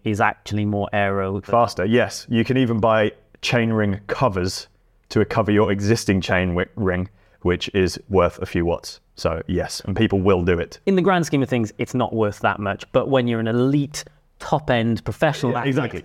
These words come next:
Speaker 1: you
Speaker 2: Yeah.
Speaker 1: care about
Speaker 2: Average person, there's no,
Speaker 1: Yeah.
Speaker 2: no reason to. But you, you, yeah, if you want that gain, that is one, because it's surface, isn't it?
Speaker 1: So, should more of us be riding one by?
Speaker 2: Um, all of my personal bikes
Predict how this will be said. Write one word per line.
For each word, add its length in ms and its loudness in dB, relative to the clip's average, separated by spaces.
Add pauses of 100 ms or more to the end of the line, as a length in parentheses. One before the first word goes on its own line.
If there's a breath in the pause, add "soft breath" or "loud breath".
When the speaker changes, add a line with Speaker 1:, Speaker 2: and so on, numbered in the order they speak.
(120)
Speaker 1:
you 140 0
Speaker 2:
Yeah. 40 -6
Speaker 1:
care 320 2
about 220 2
Speaker 2:
Average 180 0
person, 220 2
there's 100 -2 (240)
no, 100 -14
Speaker 1:
Yeah. 140 2
Speaker 2:
no 60 0
reason 200 -4
to. 100 -10 (140)
But 260 2
you, 320 -2
you, 240 -4 (680 soft breath)
yeah, 260 2
if 140 -2
you 80 4
want 180 2
that 160 -2
gain, 280 0 (360)
that 340 2
is 120 4
one, 340 2
because 240 0
it's 100 -8
surface, 520 0
isn't 140 -2
it? 80 -10 (760)
Speaker 1:
So, 720 2 (200)
should 380 0
more 260 4
of 100 0
us 160 0
be 120 0
riding 360 2
one 180 -2
by? 160 -2 (580)
Speaker 2:
Um, 920 2 (1500 soft breath)
all 180 4
of 80 2
my 220 2
personal 460 2
bikes 300 2